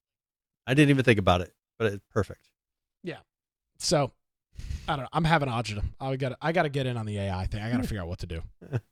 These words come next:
Speaker 2: I gotta do something.
Speaker 1: Well, and
Speaker 2: All right.
Speaker 1: that's one thing. I know, I know with my job, well, my, my actual company I work for, my real company I work for, not the one that I'm contract-, contracted out to, they're gonna really be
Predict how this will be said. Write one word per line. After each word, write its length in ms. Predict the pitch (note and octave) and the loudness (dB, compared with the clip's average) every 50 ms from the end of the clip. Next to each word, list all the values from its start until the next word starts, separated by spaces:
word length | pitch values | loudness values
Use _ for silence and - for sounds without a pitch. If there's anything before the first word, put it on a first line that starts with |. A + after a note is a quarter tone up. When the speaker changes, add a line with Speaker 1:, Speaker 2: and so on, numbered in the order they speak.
| _ _ _ _ _ _ _ _ _ - A#2+ | _ _ _ _ _ _ _ _ _ -20 -18
Speaker 2:
I 40 | |
gotta 140 | A2+ G#2 F#2 | -16 -16 -14
do 100 | F2+ F#2 | -12 -10
something. 200 | - - - C#3+ D3+ | -10 6 12 12 12
Speaker 1:
Well, 100 | D#3 C#3+ | 12 12
and 120 | - C#3 | 12 12
Speaker 2:
All 40 | C#3+ D3+ | 12 12
right. 40 | |
Speaker 1:
that's 160 | D#3 D#3 - - | 12 12 12 10
one 100 | D#3 C3 | 10 12
thing. 280 | C#3+ C#3 B2 B2 C3 - _ - | 12 12 10 10 4 0 _ 4
I 100 | A#2+ C#3 | 8 12
know, 260 | D3 D#3 D3+ D3 C#3+ - - - | 12 12 12 12 12 12 6 4
I 80 | - D3+ | 8 12
know 140 | E3+ F3 E3+ | 12 12 12
with 100 | D3 C3 | 12 12
my 180 | D3+ D3 D#3 D#3+ | 12 12 12 12
job, 440 | C3 C#3 B2+ A#2 A2 G#2+ A2 B2+ - - | 12 12 12 12 12 12 10 8 6 10
well, 220 | C#3 C3+ B2 A2+ A2+ | 12 12 12 12 12
my, 260 | A#2+ B2 B2+ B2+ - | 10 8 6 6 6
my 240 | B2 A#2+ B2 B2+ B2 | 4 6 6 6 6
actual 260 | A#2 A2+ - - A2 | 6 4 4 2 2
company 320 | - - B2+ G#2+ G#2 A2+ G2+ | 4 4 4 4 4 4 4
I 40 | G2 | 4
work 300 | F#2 G2 G#2+ A2+ - - | 4 4 4 4 4 4
for, 140 | - A#2+ G#2 | 4 4 6
my 80 | G#2 F#2+ | 6 6
real 180 | G2 A2 A2 | 6 6 6
company 320 | G2+ - B2 G#2+ A2+ A#2 A#2 | 6 6 2 2 4 6 6
I 40 | |
work 180 | A2 A2+ A2+ - | 8 8 6 6
for, 140 | - A#2 G#2+ | 4 2 2
not 160 | G#2 G2 F#2+ | 2 0 -2
the 60 | - G#2 | -4 -4
one 140 | G2+ G2 | -4 -4
that 60 | G2 F2+ | -6 -8
I'm 80 | F2 | -8
contract-, 400 | - - G2+ G2+ - A2+ G#2+ F#2+ - | -4 -2 -2 0 2 0 0 0 -2
contracted 400 | - - - A2 G#2+ - A#2+ A2 | -4 0 2 2 2 2 4 4
out 160 | G#2+ A2 A2+ - | 4 4 4 4
to, 260 | - B2+ B2+ C3+ - - - _ _ _ _ _ _ | 6 6 6 6 4 0 -10 _ _ _ _ _ _
they're 160 | - B2 B2+ | 10 10 12
gonna 160 | B2+ B2+ A#2 A2+ | 12 10 8 6
really 280 | A2+ A2 G#2 G#2+ A2 | 6 6 6 6 6
be 280 | G2+ A2+ A2 A2 G#2+ | 6 8 8 8 6